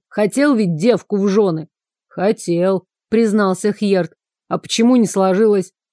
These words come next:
«Она сама не захотела». Олаф поднял брови и принялся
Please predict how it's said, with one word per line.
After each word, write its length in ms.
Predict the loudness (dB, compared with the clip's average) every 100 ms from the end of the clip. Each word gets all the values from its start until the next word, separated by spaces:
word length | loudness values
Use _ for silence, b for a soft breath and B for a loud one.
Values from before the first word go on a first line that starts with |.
| _ _ -10
«Она 440 | -6 -2 -2 -2
сама 460 | -4 -4 -2 0 0
не 140 | 0
захотела». 800 | -2 -2 -2 -2 0 2 0 -2 _ _ -4
Олаф 320 | 0 0 0
поднял 420 | -2 0 2 0
брови 520 | 0 0 0 0 -2
и 240 | -2 -2 -2
принялся 720 | 0 0 2 0 -2 -4